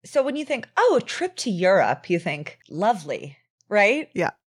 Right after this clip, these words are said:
Speaker 1: But in eighteen eighty, I, I think you were probably on a ship,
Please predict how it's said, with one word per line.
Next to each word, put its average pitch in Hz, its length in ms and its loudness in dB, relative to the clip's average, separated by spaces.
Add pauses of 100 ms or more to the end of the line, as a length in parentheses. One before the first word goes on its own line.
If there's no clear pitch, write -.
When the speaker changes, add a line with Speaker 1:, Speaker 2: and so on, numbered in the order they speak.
(200)
Speaker 1:
But 359 180 2
in 302 140 -2
eighteen 370 480 2
eighty, 262 340 2
I, 190 160 0 (140)
I 339 80 2
think 466 300 -8
you 320 80 0
were 269 100 4
probably 226 540 2
on 180 320 0 (160)
a 175 40 0
ship, - 520 0